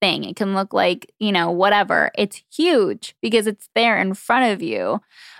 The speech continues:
But when you start raising up in your consciousness, dealing with subconscious belief systems, healing from trauma, having healthy relationships, starting to do the self-care stuff, all of that stuff, when you hit the top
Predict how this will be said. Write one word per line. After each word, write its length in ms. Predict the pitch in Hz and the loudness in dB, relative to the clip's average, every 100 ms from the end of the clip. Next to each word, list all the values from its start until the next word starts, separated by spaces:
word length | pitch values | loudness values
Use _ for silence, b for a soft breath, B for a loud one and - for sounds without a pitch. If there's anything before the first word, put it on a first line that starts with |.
| B | B
But 180 | 226 - | 0 2
when 260 | 226 226 | 0 2
you 160 | 226 226 | 0 0
start 480 | - - 208 247 269 | -2 0 2 2 -2
raising 640 | 196 185 190 208 208 208 | -4 -2 -2 -2 -4 -4
up 200 | 185 185 - | 0 -2 -2
in 220 | 190 185 | -2 0
your 120 | 175 | -2
consciousness, 720 | - - 202 202 196 202 190 | -4 -2 -2 -2 -2 -2 -2
dealing 340 | - 180 180 175 | -4 -2 -2 -2
with 140 | 160 | -4
subconscious 600 | - 165 - 170 175 170 | -2 -2 0 -4 -4 -8
belief 260 | - 220 233 | -4 -2 -2
systems, 540 | 208 - 180 175 180 | -6 -4 -2 -2 -4
healing 340 | - 165 - | -6 -6 -6
from 180 | - 170 | -8 -8
trauma, 760 | 180 - 226 214 208 185 180 175 | -6 0 2 2 2 2 2 0
having 420 | 190 165 170 160 | -2 -2 -2 -4
healthy 400 | 180 180 - 156 | -4 -4 -4 -4
relationships, 840 | 160 185 240 - 214 196 196 175 - | -2 0 0 0 -2 0 0 0 -2
starting 380 | - 156 160 | -2 0 -2
to 100 | 175 | -6
do 120 | 175 160 | -6 -2
the 200 | 151 - | -2 -2
self-care 500 | - 262 - 226 202 | 0 0 0 -2 -2
stuff, 300 | - 180 - - | 0 0 0 0
all 300 | 214 240 247 | 4 4 2
of 80 | |
that 240 | 214 180 - | 2 0 -2
stuff, 320 | - 180 - _ B B B B | 0 0 0 _ B B B B
when 160 | 226 226 | 0 2
you 140 | 226 | 2
hit 260 | 214 240 - | 2 0 0
the 160 | 240 202 | -2 -4
top 640 | - - 277 202 160 214 | -12 0 2 4 2 -2